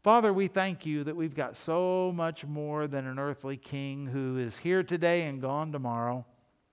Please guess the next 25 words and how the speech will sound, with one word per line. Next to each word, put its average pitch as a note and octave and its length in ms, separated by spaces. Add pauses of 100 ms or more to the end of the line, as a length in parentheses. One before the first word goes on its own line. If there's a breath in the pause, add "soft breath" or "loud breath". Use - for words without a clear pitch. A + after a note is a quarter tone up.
(960 loud breath)
We've F#3+ 140
got D#3 200
so A3 440
much F#3+ 280
more E3+ 520
than D3 400 (360 loud breath)
just F3 320
kind E3 240
of C#3 140
a, A#2 400
an C3 200
ongoing F#3 760
intergenerational D#3 1300
dynasty D3 720
of B2+ 120
kings, C3+ 520
to D3 100
where F3+ 220
the C#3+ 200 (320 loud breath)
one A3 280
on G3+ 160
the F3 100
throne F#3 340
now F3 260
is C#3+ 360